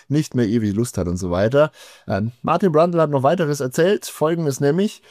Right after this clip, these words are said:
der Sport wird einfach weitergehen, wenn Max sich entscheidet zu gehen. Ja? Es gibt etliche Antonellis, Behrmans oder Lindblatts da draußen, die den Job für ein Prozent des Geldes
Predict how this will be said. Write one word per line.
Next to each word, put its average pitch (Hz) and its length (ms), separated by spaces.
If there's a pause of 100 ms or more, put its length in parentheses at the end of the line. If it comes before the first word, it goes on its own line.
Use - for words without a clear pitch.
(380)
der 143 100
Sport 202 360
wird 185 140
einfach 175 300
weitergehen, 143 580
wenn 110 100
Max 113 220
sich 139 180
entscheidet 135 520
zu - 340
gehen. 180 300
Ja? 113 240 (280)
Es - 220
gibt - 400
etliche 160 420
Antonellis, 147 600
Behrmans 139 500
oder 123 200
Lindblatts 143 440
da 135 100
draußen, 131 540
die 127 100
den 120 160
Job 123 240
für - 220
ein 131 160
Prozent 135 440
des 127 160
Geldes 127 460